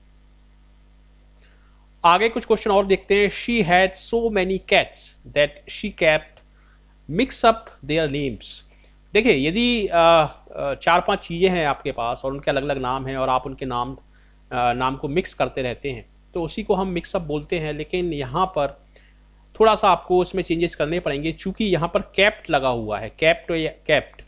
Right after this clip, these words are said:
ठीक है। तो केप्ट या केप्ट ऑन के बाद हम वर्ब के आईएनजी फॉर्म का प्रयोग करते हैं, क्योंकि केप्ट ऑन जो है ये एक प्रपोजिशनल फ्रेज है,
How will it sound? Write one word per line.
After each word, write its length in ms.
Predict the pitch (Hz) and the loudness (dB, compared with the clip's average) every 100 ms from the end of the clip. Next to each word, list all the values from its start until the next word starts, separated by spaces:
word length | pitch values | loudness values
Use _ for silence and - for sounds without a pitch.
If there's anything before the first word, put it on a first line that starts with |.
| - | -8
ठीक 120 | 202 | -4
है। 220 | 165 - _ _ _ _ _ _ | -4 -6 _ _ _ _ _ _
तो 80 | 220 | -6
केप्ट 520 | - 190 196 226 - | 0 4 6 4 2
या 140 | 240 226 | 2 2
केप्ट 420 | 226 170 - 185 | 4 2 2 -2
ऑन 180 | 196 226 | -2 0
के 160 | 196 | -2
बाद 420 | 127 123 104 - - _ _ - | 2 2 2 -2 -14 _ _ -8
हम 120 | 180 | -2
वर्ब 180 | 160 160 | -2 0
के 120 | 170 | 0
आईएनजी 260 | 143 143 175 | -2 -2 -4
फॉर्म 340 | 151 147 156 - _ _ _ _ | -4 -4 -6 -12 _ _ _ _
का 80 | - | -2
प्रयोग 280 | 147 156 156 | -2 -2 -2
करते 280 | 135 - 165 | -4 -4 -4
हैं, 200 | 165 170 | -2 -4
क्योंकि 260 | - - | -6 -8
केप्ट 440 | 185 - 151 - 202 | -6 2 0 0 -2
ऑन 160 | 214 | -2
जो 180 | 190 170 | 0 0
है 500 | 135 156 139 - - - | 2 4 2 -2 -10 -6
ये 200 | 170 190 | 2 4
एक 240 | 196 - | 4 0
प्रपोजिशनल 760 | 196 190 151 160 165 190 - 196 | -2 -2 -4 -4 -4 -4 -4 -4
फ्रेज 380 | - 139 151 147 | -2 -4 -4 -6
है, 220 | 104 - | -10 -12